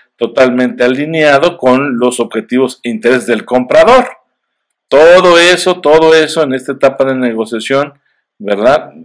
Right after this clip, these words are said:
Eh, for-, este, se, se incluye, forma parte, y también valdría muchísimo la pena que elaboraras una carta de intención para poder esto dejarlo por escrito.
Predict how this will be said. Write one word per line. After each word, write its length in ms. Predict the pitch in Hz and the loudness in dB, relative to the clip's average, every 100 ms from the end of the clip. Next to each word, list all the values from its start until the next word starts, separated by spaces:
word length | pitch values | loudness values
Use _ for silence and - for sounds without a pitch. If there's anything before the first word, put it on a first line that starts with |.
| _ | _
Eh, 480 | - 107 104 98 98 95 | -12 -8 -8 -8 -12 -8
for-, 480 | 110 113 117 104 104 | -4 -2 -4 -8 -12
este, 300 | 90 - 92 | -14 -16 -18
se, 380 | 85 85 85 69 _ _ | -14 -16 -16 -20 _ _
se 140 | - | -20
incluye, 520 | 95 92 156 143 139 | -16 -2 0 0 -2
forma 400 | 135 107 107 120 | -4 -6 -6 -6
parte, 560 | - 170 156 - 165 160 _ _ _ _ _ | 0 2 2 0 -8 -10 _ _ _ _ _
y 420 | - 151 180 - _ | -10 -8 -8 -14 _
también 580 | 107 104 107 113 123 104 | -2 -2 -2 -6 -6 -6
valdría 300 | 101 95 104 | -6 -4 -8
muchísimo 500 | 101 - - 110 117 | -8 -12 -8 -6 -4
la 200 | 120 117 | -4 -4
pena 220 | 113 123 | -6 -6
que 140 | 120 | -6
elaboraras 560 | 98 90 90 98 101 - | -10 -8 -6 -4 -4 -6
una 160 | 104 101 | -12 -6
carta 380 | 104 104 107 | -6 -4 -6
de 120 | 101 117 | -6 -6
intención 800 | 127 123 156 156 175 175 208 _ _ _ _ _ _ _ _ | -6 -4 -4 -2 -2 -2 -4 _ _ _ _ _ _ _ _
para 420 | 117 110 107 - | -2 2 0 -2
poder 600 | 107 110 117 120 117 120 - | -6 0 2 2 0 -10 -10
esto 720 | 110 107 - 123 110 104 101 | -10 -10 -8 -4 -2 -4 -6
dejarlo 760 | 92 101 - 104 101 101 95 92 | -10 -8 -4 -4 -4 -8 -10 -12
por 140 | - 110 | -10 -10
escrito. 500 | 110 - 185 165 | -8 -8 -6 -4